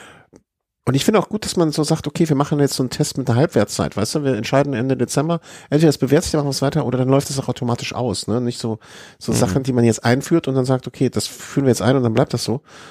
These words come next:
Speaker 1: sondern das dann überprüft, so Gesetze, die dann immer überprüft werden nach einer gewissen Zeit, finde ich ja grundsätzlich immer, ähm,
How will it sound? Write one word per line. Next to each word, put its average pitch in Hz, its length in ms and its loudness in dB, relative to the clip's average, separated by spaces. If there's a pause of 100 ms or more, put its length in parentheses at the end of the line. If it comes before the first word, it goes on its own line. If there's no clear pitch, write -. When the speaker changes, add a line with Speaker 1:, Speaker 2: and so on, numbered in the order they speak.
Speaker 1:
sondern 117 200 0
das 113 140 2
dann 110 120 0
überprüft, 113 520 0
so 110 160 0
Gesetze, 117 440 0
die - 200 -6
dann 101 160 2
immer 107 140 0
überprüft - 500 -2
werden 101 140 2
nach 101 80 2
einer 104 100 0
gewissen 101 260 0
Zeit, 101 200 0
finde 110 140 -4
ich - 40 -8
ja 98 80 -4
grundsätzlich 101 400 -4
immer, 95 220 -2 (560)
ähm, 90 320 -2